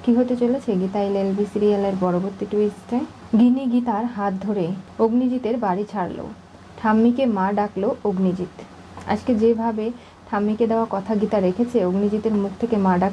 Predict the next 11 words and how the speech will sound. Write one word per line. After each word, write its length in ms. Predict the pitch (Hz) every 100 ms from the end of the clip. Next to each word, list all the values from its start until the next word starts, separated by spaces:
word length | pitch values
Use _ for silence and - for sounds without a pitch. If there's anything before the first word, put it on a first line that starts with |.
| 190
শুনিয়ে 280 | 190 185 185
ছাড়লো। 320 | 190 185 - 190 - - - -
এখন 200 | 233 262
অগ্নিজিৎকে 500 | 240 247 262 262 262
পুরোপুরি 440 | 226 226 240 247 247
রূপে 320 | 233 202 226 247 - -
নির্দোষ 320 | 220 208 240 240
প্রমাণ 300 | 214 220 233
করাটাই 400 | 220 202 208 233
গীতার 260 | 202 208 202
একমাত্র 440 | 190 190 190 202